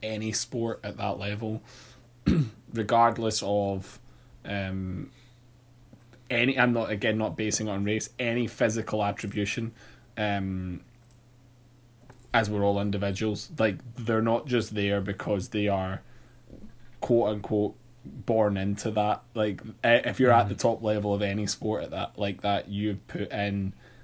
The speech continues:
Speaker 1: countless amount of hours of work, dedication,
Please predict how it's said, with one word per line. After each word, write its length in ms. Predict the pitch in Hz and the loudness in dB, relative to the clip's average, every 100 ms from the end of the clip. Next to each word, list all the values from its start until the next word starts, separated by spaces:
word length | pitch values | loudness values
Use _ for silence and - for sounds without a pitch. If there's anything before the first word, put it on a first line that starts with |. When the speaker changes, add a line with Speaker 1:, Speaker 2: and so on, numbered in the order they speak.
| - - | -20 -8
Speaker 1:
countless 460 | - 113 113 113 - | 0 2 2 -2 -2
amount 360 | 98 98 95 | -2 -2 -4
of 120 | 101 98 | -6 -2
hours 380 | 101 101 98 | -2 0 -2
of 80 | 107 | -2
work, 440 | 104 104 101 - - | 2 2 2 -6 -2
dedication, 920 | 110 101 95 98 101 - 104 98 101 | 0 0 -2 -2 -2 -2 -2 -2 -4